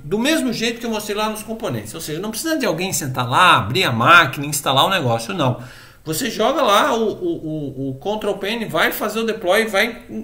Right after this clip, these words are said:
colocar num desses nós. Então isso vai permitir, exatamente do mesmo jeito que a gente viu lá,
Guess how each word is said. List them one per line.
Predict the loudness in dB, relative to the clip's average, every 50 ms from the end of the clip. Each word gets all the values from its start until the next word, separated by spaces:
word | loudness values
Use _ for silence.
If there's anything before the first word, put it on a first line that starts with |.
| -10 -4
colocar | -2 0 0 0 0 2 2 2 2
num | 0 -2 -4 -2 0
desses | 0 0 0 0 -2 -4
nós. | -4 -6 -6 -6 -8 -12 -14 -16 -20 -20 -20 -20 -20 -20 -18 -16 -14
Então | -4 0 0 2
isso | 2 0 0 0
vai | 0 0
permitir, | 2 0 0 0 0 -2 -2 -2 0 0 0 0 0
exatamente | 0 0 4 6 6 6 8 6 2 2 2 2 0 0 0 -4
do | -6 -2
mesmo | 0 0 0 0 0 -2 -2
jeito | -2 -2 -2 -2 -4
que | -6
a | -6
gente | -6 -6 -6
viu | -4 -2 0
lá, | 2 4 6 6 4 4 0 -8